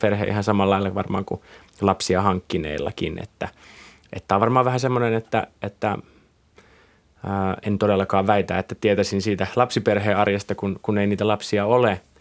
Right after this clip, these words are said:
Mutta että, että varmasti näitä samoja juttuja joutuu miettimään nekin, ketkä sen lapsen hankkii. Että eihän se automaattisesti vaan täytä yhtäkkiä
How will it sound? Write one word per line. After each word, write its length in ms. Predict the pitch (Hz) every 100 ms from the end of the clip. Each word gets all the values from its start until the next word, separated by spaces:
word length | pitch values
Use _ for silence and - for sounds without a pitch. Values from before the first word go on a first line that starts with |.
| - - -
Mutta 300 | 104 98 -
että, 360 | 101 - 98 95 -
että 180 | 98 -
varmasti 600 | 117 117 104 - 92 -
näitä 240 | 104 95 92
samoja 300 | 110 98 98
juttuja 380 | 101 - 98 98
joutuu 300 | 98 104 110
miettimään 440 | 113 113 117 113
nekin, 220 | 113 110
ketkä 260 | - 107 107
sen 160 | 113
lapsen 280 | 110 110 110
hankkii. 460 | 110 107 98 - 90
Että 140 | 92
eihän 160 | 92 92
se 80 | -
automaattisesti 840 | 101 98 98 92 - 92 92 123
vaan 160 | 95 92
täytä 320 | 98 95 87
yhtäkkiä 500 | 82 - - - 87